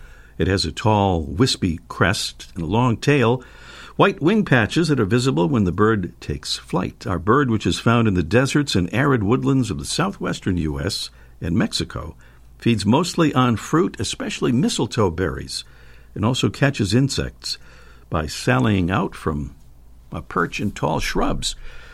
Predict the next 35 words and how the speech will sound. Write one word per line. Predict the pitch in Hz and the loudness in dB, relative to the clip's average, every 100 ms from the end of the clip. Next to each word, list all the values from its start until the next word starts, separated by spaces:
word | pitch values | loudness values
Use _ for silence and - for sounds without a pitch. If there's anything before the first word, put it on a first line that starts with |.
| - - - | -20 -20 -2
Some | 143 | 0
clues | 139 180 202 180 | 4 4 4 4
there, | 180 190 208 | 4 4 2
and | - 127 127 110 | 4 4 4 4
beautiful | 165 175 160 | 4 4 0
prizes | 139 175 175 143 131 | 4 4 4 4 2
include | 127 165 143 | 4 2 4
the | 104 | 2
Droll | 143 156 | 4 4
Yankees | 151 151 151 156 127 | 4 2 4 2 2
Observer | 113 95 117 185 165 139 - - - - | 0 0 2 2 4 0 0 -12 -20 -14
window | - 202 233 156 | -2 0 2 2
feeder, | 110 - 127 95 67 62 - - | 2 2 2 2 -2 -8 -18 -20
two | - 139 | -6 -4
cups | - 143 - | -2 -6 -6
of | 95 | -2
bird | 123 165 139 | 0 0 0
seed | - 165 156 | 0 2 2
in | 147 | 2
there, | 151 90 175 - | 2 2 0 0
unobstructed | 160 120 - 160 156 135 | 0 0 0 0 0 -2
view, | 107 139 170 165 | 2 2 4 2
and | 90 | 0
a | |
tapered | - 151 160 117 87 | 0 -2 2 0 0
overhanging | 139 143 101 139 139 95 | -2 0 2 2 2 2
roof | 92 143 139 - - - - - | 4 2 0 -12 -20 -20 -20 -12
that | - | -4
helps | 87 104 104 - - | 0 0 -2 -12 -12
keep | - - - - | -6 -4 -4 0
those | 104 92 | 0 0
seeds | - 113 98 87 - - - - - - - - | 0 2 2 0 -6 -16 -20 -20 -20 -20 -20 -4
nice | 82 82 73 - - - - | 0 0 0 -4 -6 -10 -6
and | 76 67 65 65 - - - - | -2 -2 -6 -10 -16 -20 -20 -20
dry. | - 76 67 62 58 | -6 -4 -4 -6 -12